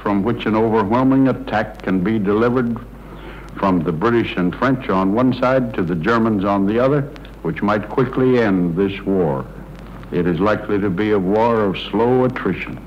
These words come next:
and the fate of Poland will depend upon its ending.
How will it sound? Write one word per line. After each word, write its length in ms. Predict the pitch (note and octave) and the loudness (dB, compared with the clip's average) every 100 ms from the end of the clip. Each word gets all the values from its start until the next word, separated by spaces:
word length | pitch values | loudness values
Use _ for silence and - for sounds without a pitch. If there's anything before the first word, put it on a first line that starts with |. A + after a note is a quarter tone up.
| - - - - | -16 -18 -12 -4
and 120 | F2 | -2
the 100 | E2+ | -2
fate 300 | - G#2 G2 | 0 0 0
of 140 | F2 | -4
Poland 400 | - A#2+ A2+ A#2 | 0 0 2 0
will 220 | A2 A2 | 0 0
depend 580 | A2 A2 - A2+ A2+ A2+ | 0 -2 -2 0 0 0
upon 380 | A2+ - G#2 G#2+ | -2 0 0 0
its 200 | G#2 - | 0 -2
ending. 400 | F2 D#2 C2+ - | -2 -2 -4 -8